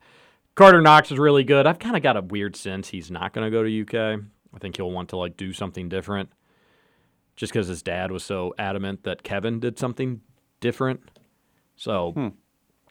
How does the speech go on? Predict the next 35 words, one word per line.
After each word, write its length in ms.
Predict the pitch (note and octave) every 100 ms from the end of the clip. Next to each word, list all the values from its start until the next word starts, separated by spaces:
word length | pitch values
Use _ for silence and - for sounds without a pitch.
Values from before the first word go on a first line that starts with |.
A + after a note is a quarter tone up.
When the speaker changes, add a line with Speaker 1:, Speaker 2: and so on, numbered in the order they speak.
| - D3+
Speaker 1:
dad, 240 | E3+ D3+
great 220 | C#3+ C3+
guy. 240 | B2+ A#2+ G2+
Not, 180 | G#2+ -
no, 200 | A#2+ A2+
no, 180 | B2+ B2+
Speaker 2:
I 60 | C#3+
Speaker 1:
no 120 | F#3
bad 200 | C4+ C#3+
Speaker 2:
really 100 | C#3
Speaker 1:
words 200 | C#3 B2
to 60 | A2
say 160 | D3
about 200 | B2+ G#2+
him, 60 | G#2
but 80 | G#2+
they, 140 | C3 B2+
Speaker 2:
Uh, 20 |
Speaker 1:
they 140 | D3+
kinda 180 | D3+ D3
follow 300 | C#3+ C3+ A#2+
their 220 | G#2+ G#2+
own 100 | G2+
path. 300 | G2 G2 F2
They 80 | A#2+
don't 140 | A#2 A2
really 180 | G#2
like 180 | G2+ G2
to 80 | G2+
go 140 | F#2+
where 140 | F#2+ F#2+
people 240 | G2+ G2
think 200 | - F2+
they're 120 | -
gonna. 200 | G2+ G2+